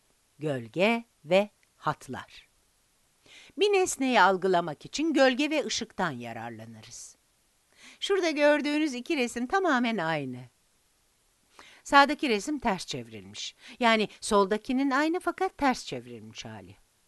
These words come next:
Buradaki resimde çizdiğim hattı görüyorsunuz, değil mi? Kratere benziyor. Sağda ise sanki yanardağ gibi bir şekil var.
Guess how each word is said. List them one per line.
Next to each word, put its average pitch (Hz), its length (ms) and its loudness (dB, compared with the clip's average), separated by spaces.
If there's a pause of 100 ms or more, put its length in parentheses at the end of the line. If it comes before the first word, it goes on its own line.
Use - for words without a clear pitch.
(640)
Buradaki 339 320 0
resimde 320 400 2
çizdiğim 277 480 -2
hattı 269 280 -2
görüyorsunuz, 170 720 -4
değil 311 120 -8
mi? 160 200 -8 (500)
Kratere 220 520 4
benziyor. 123 640 -12 (580)
Sağda 180 380 2
ise 240 400 0 (180)
sanki 160 560 -6 (200)
yanardağ 160 720 -4
gibi 143 300 -14
bir 156 60 -14
şekil 117 460 -12
var. 110 380 -20